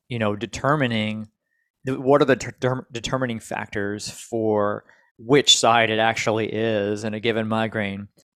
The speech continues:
Again, we don't know the answer to that question. It's possible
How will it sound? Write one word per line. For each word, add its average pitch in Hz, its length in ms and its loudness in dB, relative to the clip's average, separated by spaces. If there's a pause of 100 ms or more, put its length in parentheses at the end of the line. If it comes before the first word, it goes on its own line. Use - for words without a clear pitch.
(120)
Again, 110 360 -2
we 131 120 0
don't 120 320 4 (240)
know 113 640 2 (100)
the 120 240 -4
answer 160 320 4
to 117 80 -2
that 101 220 2
question. 101 560 -2 (380)
It's 151 200 -2
possible 120 920 2